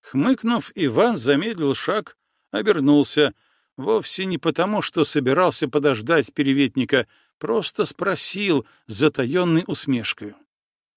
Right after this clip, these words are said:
«А что воины-то за нами следом не пошли?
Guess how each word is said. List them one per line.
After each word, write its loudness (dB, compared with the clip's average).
«А -2
что 4
воины-то 2
за 2
нами 0
следом -2
не 0
пошли? -6